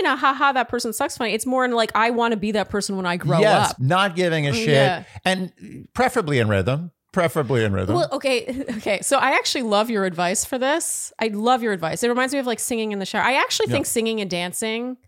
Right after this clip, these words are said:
Speaker 1: you know, they're often lumped together, and I think for good reason.
Speaker 2: Yes.
Speaker 1: 'Cause we've said before that we
Speaker 2: Very
Speaker 1: think s-
Speaker 2: vulnerable.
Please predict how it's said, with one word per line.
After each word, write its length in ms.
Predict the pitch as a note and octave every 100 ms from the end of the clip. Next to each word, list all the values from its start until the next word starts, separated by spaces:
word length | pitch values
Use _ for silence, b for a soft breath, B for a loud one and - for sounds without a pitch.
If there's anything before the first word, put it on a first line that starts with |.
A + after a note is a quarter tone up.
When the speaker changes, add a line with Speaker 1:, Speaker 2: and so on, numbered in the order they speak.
| _
Speaker 1:
you 80 | G3
know, 80 | F#3+
they're 140 | F#3
often 400 | F#3+ G3 E3 E3 - -
lumped 300 | F3+ F3 -
together, 580 | E3+ F3 F#3+ D#3+ C#3 -
and 140 | F#3 F3
I 40 |
think 220 | - A3+
for 100 | -
good 180 | D#3+ D#3+
reason. 300 | B2 G#3+ -
Speaker 2:
Yes. 340 | B2 F#2 - -
Speaker 1:
'Cause 140 | B3
we've 140 | B3 B3
said 180 | D#4 C#4+
before 300 | C#4 C4+ A#3
that 100 | G3
we 60 |
Speaker 2:
Very 80 | C#3+
Speaker 1:
think 140 | G#3
s- 40 | D3
Speaker 2:
vulnerable. 380 | C#3+ F2+ D2+